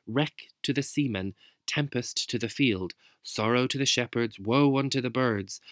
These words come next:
gusts and foul flaws to herdsmen and to herds." Or, as I learned it, "Red sky at night, shepherd's delight,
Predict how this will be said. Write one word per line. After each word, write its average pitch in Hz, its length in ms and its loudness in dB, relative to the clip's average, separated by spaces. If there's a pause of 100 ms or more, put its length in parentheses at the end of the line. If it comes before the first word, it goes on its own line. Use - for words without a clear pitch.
(200)
gusts - 560 0
and 95 120 -6
foul 127 420 0
flaws 107 540 0
to 107 100 -6
herdsmen 101 720 -4 (280)
and 98 220 -6
to - 220 -8
herds." 95 640 -6 (1200)
Or, 117 320 0 (540)
as 104 160 2
I 143 160 2
learned 90 320 -4
it, 104 160 -6 (380)
"Red 139 240 0
sky 143 300 2
at 139 120 -2
night, 139 360 0
shepherd's 110 500 -2
delight, 104 480 -2